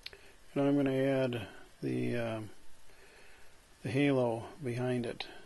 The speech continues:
the light. And, uh, this always takes me a few times to get through this. Again, I'm trying to use, um, as much as I can of the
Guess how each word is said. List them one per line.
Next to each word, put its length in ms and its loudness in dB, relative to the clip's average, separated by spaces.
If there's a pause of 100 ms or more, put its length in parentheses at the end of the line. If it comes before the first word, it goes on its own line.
(180)
the 100 -4
light. 440 -4 (1800)
And, 440 0
uh, 200 0
this 180 0
always 240 6
takes 260 -2
me 120 -2
a 40 -2
few 260 -2
times 360 0
to 60 -4
get 160 -2
through 300 -4
this. 400 -2 (1500)
Again, 220 2
I'm 420 0
trying 300 4
to 40 4
use, 580 4 (520)
um, 480 -4 (800)
as 120 -16
much 220 0
as 100 0
I 120 2
can 440 2
of 260 -2
the 200 -2